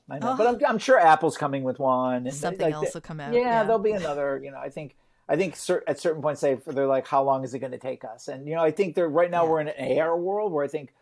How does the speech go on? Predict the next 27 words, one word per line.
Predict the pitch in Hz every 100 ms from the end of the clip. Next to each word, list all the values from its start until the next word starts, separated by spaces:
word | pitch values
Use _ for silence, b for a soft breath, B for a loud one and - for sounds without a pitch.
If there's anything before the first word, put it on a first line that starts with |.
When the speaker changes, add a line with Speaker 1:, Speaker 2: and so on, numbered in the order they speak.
| b -
Speaker 1:
a |
lot | 131 139
of | 143
alternative | - 135 156 143 139 135 131
realities | 135 135 135 139 131
there. | 139 143 147
You | 143
can | 135 135
hold | 147 135
your | 139
phone | 147 143
up | -
and | 139
see | - 151 151
it, | 147
and | 139
it's | 123
very | 139 139 139
interactive, | 135 131 131 127 185 180
and | 156
people | 139 139 135
are | 127
doing | 127 135
Speaker 2:
Mm-hmm. | 151
Speaker 1:
that | 160 -
at | 139 135
shows. | - 151 143 147 143 139 143 127